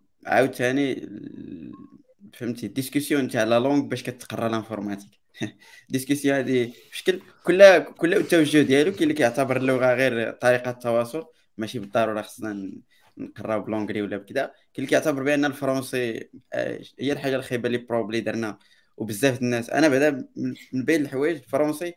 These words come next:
كتكون واحد لوبستاكل، خصوصا فاش كتي يلاه كتمشي لافاك. الا كنتي من الكاتيجوري اللي قراو العربيه حتى للباك كتمشي لافاك، فريمون واحد لوبستاكل، ماشي غير تفهم شنو بغيتي دير، ولكن حتى الفرونسي كتلقاه عندك معكله، دونك كدير لك اوبستاكل. شنو بان لكم في هذه القضيه هذه؟ واش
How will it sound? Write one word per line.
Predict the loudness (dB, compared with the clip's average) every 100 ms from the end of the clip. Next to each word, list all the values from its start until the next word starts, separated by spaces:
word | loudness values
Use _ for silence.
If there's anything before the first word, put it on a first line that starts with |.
| -16 -20 _
كتكون | -14 -4 -2
واحد | -2 -2
لوبستاكل، | -2 -2 -2 -2 -2
خصوصا | -10 -10 -6
فاش | -6 -6
كتي | -4
يلاه | -2 -2
كتمشي | -4 -6 -4
لافاك. | -4 -4 -8 -10
الا | -12
كنتي | -12 -10
من | -8 -8 -10 _ _
الكاتيجوري | _ -4 0 0 0
اللي | -2
قراو | -4 -2 -2 -2 -4
العربيه | -4 -4 -2 -2
حتى | -2 -6
للباك | -2 0 -2
كتمشي | -4 -10 -8
لافاك، | -6 -6 -4
فريمون | 2 4 4
واحد | 4 2
لوبستاكل، | -2 0 0 0 -2 -14 _ _ -6
ماشي | 0 4
غير | 4
تفهم | 2 2 2 2 -2 -12 _
شنو | -6 -4
بغيتي | -2 -2 0
دير، | 2 4
ولكن | 2 -2
حتى | -2 -4
الفرونسي | 0 -2 -2 -4
كتلقاه | -6 -6 -4 -4
عندك | -4 -8
معكله، | -8 -6 -8 -4 -2
دونك | -2 -2 -8
كدير | -10 -10
لك | -8
اوبستاكل. | -10 -6 -8 -8 _ _ -8
شنو | 0 4
بان | 4
لكم | 2
في | 0
هذه | -2
القضيه | 0 0 2 2
هذه؟ | 0 -2 -10 _ _ _ -2
واش | 4 4 4 -2 -10